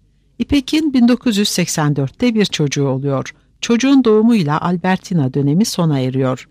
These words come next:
Azize dönemi başlıyor. Ne demek bu? Arzu artık anneanne olduğunu, yaptıklarını düşündükçe torunundan utandığını söylüyor. Belki teyzesinin etkisinde kalıyor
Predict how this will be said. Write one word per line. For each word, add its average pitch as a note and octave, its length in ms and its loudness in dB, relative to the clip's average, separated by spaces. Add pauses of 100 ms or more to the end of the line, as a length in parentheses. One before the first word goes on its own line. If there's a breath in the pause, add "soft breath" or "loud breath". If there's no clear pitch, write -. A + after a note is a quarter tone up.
(100)
Azize G#3+ 500 0
dönemi C#3 380 0
başlıyor. B2 640 -6 (640)
Ne A#3 140 2
demek D#3+ 420 0
bu? G3+ 200 -4 (800)
Arzu F#3 440 0
artık G3+ 400 -2
anneanne A3+ 520 2
olduğunu, B2+ 580 -4 (140)
yaptıklarını A3+ 680 0
düşündükçe G3 580 -4
torunundan F#3+ 600 -2
utandığını F#3+ 600 -2
söylüyor. B2 580 -6 (340 soft breath)
Belki F#3+ 280 0
teyzesinin E3 540 -2
etkisinde D#3 520 -4
kalıyor C3+ 460 -6